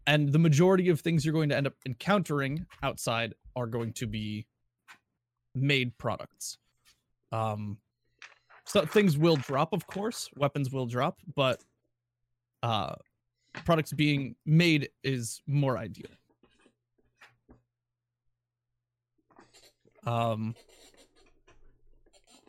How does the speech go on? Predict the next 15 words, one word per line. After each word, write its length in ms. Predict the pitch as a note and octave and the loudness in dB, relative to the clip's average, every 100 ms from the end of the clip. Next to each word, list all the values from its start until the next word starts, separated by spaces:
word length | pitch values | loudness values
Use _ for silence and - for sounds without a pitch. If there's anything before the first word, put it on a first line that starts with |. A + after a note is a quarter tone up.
| - | -10
then 260 | C#3+ E3+ F#3 | 0 2 4
there's 340 | F3+ E3 D3+ | 6 4 4
going 260 | C3+ D3+ D3 | 2 2 2
to 100 | D3 | 0
be, 640 | C#3 C#3 C3+ C3+ C3+ C3 | 0 2 2 0 -2 -4
there's 240 | - C3+ B2 | -2 -2 0
the, 220 | B2 A2 | -2 -4
the 100 | A2+ | -4
mining 380 | A#2+ B2+ C#3+ D#3 | -2 -2 -2 -2
aspect, 520 | D#3+ F3 - G#3 - | -2 -2 -4 -8 -6
so 120 | - | -4
you 80 | B2+ | -4
can 120 | A#2+ | -4
focus 340 | C3+ B2+ A#2+ - | -6 -4 -4 -4
on 360 | B2 A2+ A#2 | -4 -4 -6